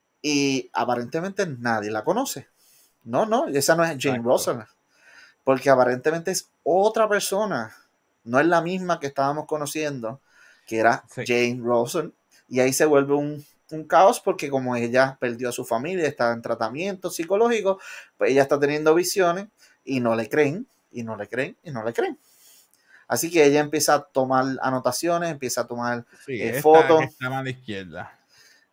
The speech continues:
Speaker 1: Eh,
Speaker 2: Sería.
Speaker 1: exacto, esa es Jane Russell,
Speaker 2: Y
Speaker 1: la de la
Speaker 2: el,
Speaker 1: izquierda.
Speaker 2: y David es el que está a mano derecha. Bueno,
Speaker 1: Exacto,
Speaker 2: whatever, eso.
Speaker 1: David.
Speaker 2: Exacto.
Speaker 1: Eh,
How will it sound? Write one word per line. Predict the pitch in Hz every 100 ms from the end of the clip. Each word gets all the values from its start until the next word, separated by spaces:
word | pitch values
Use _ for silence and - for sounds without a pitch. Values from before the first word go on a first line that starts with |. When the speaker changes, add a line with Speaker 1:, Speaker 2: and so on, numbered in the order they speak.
| _
Speaker 1:
Eh, | - 131 127
Speaker 2:
Sería. | 127 123
Speaker 1:
exacto, | - 131 - - -
esa | 127 123 139 135
es | 123
Jane | 123 127
Russell, | 120 110 - 113
Speaker 2:
Y |
Speaker 1:
la | 107
de | 117
la | 117
Speaker 2:
el, |
Speaker 1:
izquierda. | 98 123
Speaker 2:
y | 123 117
David | 117 123 151 175
es | 131 135
el | 127
que | 135
está | -
a | 123
mano | 127 120
derecha. | 110 95 82 - - _ _
Bueno, | 131 120
Speaker 1:
Exacto, | 117 - 107 85
Speaker 2:
whatever, | 80 -
eso. | -
Speaker 1:
David. | 113 104 - _ _ _ - - - _ _
Speaker 2:
Exacto. | - - _ _ _ _ _ _ - - - _ _ _ -
Speaker 1:
Eh, | 143 147 143 139 131